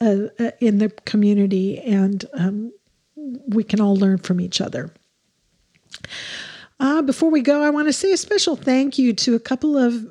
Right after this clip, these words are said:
uh, members of the community who've reached, recently, uh, shared nice reviews, uh, of the podcast in Apple Podcasts or elsewhere. Let's see, Aaron from London said,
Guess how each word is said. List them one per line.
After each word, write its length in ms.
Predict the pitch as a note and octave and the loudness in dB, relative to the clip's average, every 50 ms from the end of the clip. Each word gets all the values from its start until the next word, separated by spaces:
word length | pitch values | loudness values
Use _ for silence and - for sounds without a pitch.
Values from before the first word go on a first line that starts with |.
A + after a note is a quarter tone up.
| A#3+ D#4 | -14 -14
uh, 100 | C#4 B3+ | -10 -4
members 420 | C4+ A#3 A#3+ A#3+ A#3+ B3+ A#3+ A3+ | -2 0 0 2 2 2 2 2
of 120 | A#3+ A3 | 0 0
the 80 | - A#3+ | -2 -4
community 580 | A#3 - - A#3+ A#3 A#3 A#3 A3+ A3 A3+ A3+ A3 | -6 -4 -2 0 2 2 2 2 2 2 2 2
who've 260 | G#3 G#3+ G#3 - A3+ | 2 0 -2 -2 0
reached, 400 | A3+ A#3 B3 C4 B3 - - - - - | 2 2 2 2 0 -4 -6 -8 -10 -6
recently, 920 | F#3+ A#3+ B3+ C4+ - - D#4+ D4 A3 A3+ A#3+ A3+ A3 A3 A3 A3 A3 G#3+ - - - - - - - - _ _ - | -2 0 0 0 0 -2 -4 -6 -4 -2 0 2 4 4 4 2 2 0 -4 -10 -20 -20 -20 -20 -20 -20 _ _ -6
uh, 140 | A3 A3 A#3+ A#3 | -6 -6 -6 -6
shared 640 | - - - - B3 B3 A#3 A3+ A#3 A3+ A3 B3+ - _ _ _ _ C#4+ | -6 -2 0 2 2 4 4 2 2 0 -2 -6 -8 _ _ _ _ -4
nice 560 | A3+ G#3+ A3 G#3+ A3 A3 A#3+ - - - - | -2 -2 0 0 0 0 0 -2 -4 -2 0
reviews, 840 | A3 G3+ G3 G3+ G#3 A3 A3+ A3+ A#3 A#3 A3+ A3+ A3 - - - B3 - - | 0 0 2 2 2 4 4 4 4 2 2 0 -2 -6 -8 -10 -12 -8 -6
uh, 200 | G#3 G#3 G3 - - - - | -6 -6 -6 -8 -12 -10 -2
of 300 | C4 A3 G#3+ G#3 G#3 G#3 | 2 2 2 2 2 0
the 60 | A3+ | -2
podcast 760 | G#3 - - A3+ A3+ G#3+ G#3 - A3+ A3 G#3 G#3 F#3 - - - | -2 0 -2 -2 -2 -2 -2 -2 0 0 0 0 -2 -4 -6 -2
in 160 | D4 G#3 G3+ | 0 2 2
Apple 360 | G3+ G#3+ G#3+ - B3+ A#3+ G#3 | 2 2 0 -2 -4 -4 -4
Podcasts 800 | - - - A3 A3 A3 G#3+ - - A3 G#3+ G#3+ G#3 - - G#3+ | -6 -4 -2 0 0 -2 -2 -2 -2 0 0 0 0 -2 -4 -2
or 60 | G#3 | 0
elsewhere. 640 | G3+ G#3+ A3+ A#3 - - - A3 G#3+ G#3 G#3 A3 - - - - - - - - - - _ _ - | 2 2 0 0 -2 -4 -2 0 0 0 0 -2 -6 -8 -14 -18 -18 -18 -18 -20 -20 -20 _ _ -4
Let's 140 | A3+ G3+ | -4 -2
see, 240 | - - G#3 G3 - - | -2 -4 -4 -6 -2 0
Aaron 580 | B3 A#3+ C4 C#4 D4 C4+ A#3+ A3 A3 A3 A#3 - | 2 2 4 4 4 2 2 2 0 -2 -4 -6
from 320 | - - - A#3+ A3+ A3 | -12 -6 -2 -2 0 0
London 720 | G#3+ G#3 G#3 G#3+ A3 B3 C#4 A#3+ G#3+ G#3 G3+ G3+ G3+ G#3+ G3+ - - - - - - _ _ | 0 2 2 2 2 2 2 2 2 2 2 0 0 -2 -4 -8 -16 -20 -20 -20 -20 _ _
said, 640 | - - - - A#3+ A#3 A3+ A3+ G#3 G#3 B3 - | -8 -4 -2 0 2 2 2 2 0 -2 -6 -10